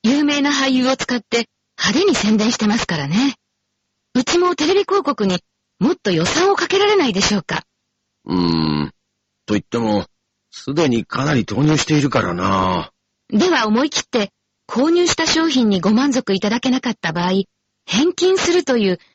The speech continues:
Speaker 1: 新しい制度を打ち出してみるとか、あるいは、単純ですが、他社より少しでも価格を抑えて提供するとか。
Speaker 2: 返金か。これは面倒だから良策とは言えないな。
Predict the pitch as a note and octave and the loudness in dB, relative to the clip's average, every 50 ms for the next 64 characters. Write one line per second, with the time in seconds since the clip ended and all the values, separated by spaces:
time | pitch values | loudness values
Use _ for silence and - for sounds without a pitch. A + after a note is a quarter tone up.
0 | _ _ _ - - - - B3+ D#4+ G4 - - G4+ G4 D4 - C4+ C4 A#3 F#3 | _ _ _ -8 -6 -4 -2 0 0 0 2 2 2 0 0 0 0 0 0 0
1 | G3+ F#3 E3+ E3 E3+ A#3+ A#3+ A#3+ C#4 C4 - A3 G#3 G3 F3+ E3+ - E3+ D#3+ - | 2 2 2 0 0 0 0 0 0 -2 -2 0 0 0 0 0 -2 -4 -4 -4
2 | F#3 - - _ _ _ _ _ _ _ _ _ _ _ - G3+ C4+ D4+ G4 G#4+ | -6 -8 -8 _ _ _ _ _ _ _ _ _ _ _ -4 -2 0 2 4 4
3 | G4 D4 B3+ A#3+ - - _ _ _ _ _ _ _ _ - - E3 G3+ C4 A3 | 4 2 2 -2 -4 -8 _ _ _ _ _ _ _ _ -8 -4 0 0 2 2
4 | B3+ C#4 C4+ A#3+ C#4 C4+ A#3+ A3 F#3+ F3+ - _ _ _ _ _ _ _ _ - | 2 2 2 0 0 0 0 0 -2 -2 -4 _ _ _ _ _ _ _ _ -4
5 | A#3+ - - E4+ E4 C#4+ B3+ G#3+ G3 F#3 F3 E3 D#3+ - - - - - F4 - | -2 -2 0 0 0 2 2 0 0 0 0 0 -2 -2 -4 -6 -4 -4 -2 -2
6 | - - E4 C4+ A3 E3+ - - - - - - B3 - - A#3+ A#3+ A3+ A3 - | 0 0 0 0 0 -2 -4 -6 -10 -6 -4 -4 -4 -2 -2 0 0 0 0 -2
7 | - C4 C4+ A#3+ - D3 - - - F#3+ G#3 - - B3 A#3+ - - A#3 A3+ - | -2 -2 -2 -2 -4 -6 -8 -6 -4 -4 -2 -2 -2 -2 -2 -2 -2 -2 -2 -2
8 | G#3 - - - - - _ _ _ _ _ _ _ _ _ _ _ _ _ - | -4 -4 -4 -6 -8 -8 _ _ _ _ _ _ _ _ _ _ _ _ _ -6
9 | F#2 G2 G#2+ G#2+ G#2 - G#2+ F#2+ - - F#2+ F2 - - - - _ _ _ _ | -2 0 0 0 0 -2 -2 -2 -2 -2 -2 -2 -4 -6 -10 -18 _ _ _ _
10 | _ _ _ _ _ _ _ _ _ _ _ _ _ _ _ _ _ - - _ | _ _ _ _ _ _ _ _ _ _ _ _ _ _ _ _ _ -20 -20 _
11 | - G2 A2 A2+ A2+ A#2 B2 C3 C3+ D#3+ D#3 C#3+ B2+ A2 F#2+ G2 E2 E2 D#2 D#2+ | -12 -8 -6 -2 -2 -2 -2 0 0 0 0 0 -2 -2 -4 -4 -6 -6 -4 -4
12 | G2 A#2+ A#2 C#3 C#3 - - D3+ B2 F#2 D#2+ D#2 D#2+ D#2+ E2 D#2 D2 D2 E2+ F#2+ | -2 -2 -2 -4 -6 -4 -2 -2 -2 -2 -2 -6 -8 -10 -10 -10 -8 -6 -2 -2
13 | F#2+ F2 D2+ - | 0 0 -2 -4